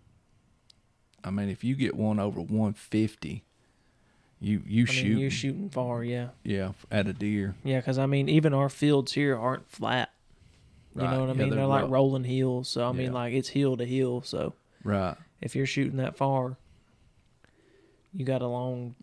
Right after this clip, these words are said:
Speaker 2: you're up high,
Speaker 1: Right.
Speaker 2: shooting a long distance.
Speaker 1: Okay.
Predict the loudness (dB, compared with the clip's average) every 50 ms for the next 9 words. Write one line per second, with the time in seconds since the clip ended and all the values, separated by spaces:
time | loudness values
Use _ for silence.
0 | -18 -12 -6 -2 0 0 0 0 -2 -4 -4 -4 -4 -4 -4 -6 -10 -16 _ _
1 | _ _ -6 -2 0 0 2 0 -2 -2 -4 -4 -4 -6 -6 -6 -6 -6 -6 -6
2 | -6 -6 -8 -8 -8 -12 -14 -18 -18 _ -20 -20 -20 -20 _ _ _ _ _ _
3 | _ -20 -20 -20 _ _ _ 0 2 2 4 4 2 2 2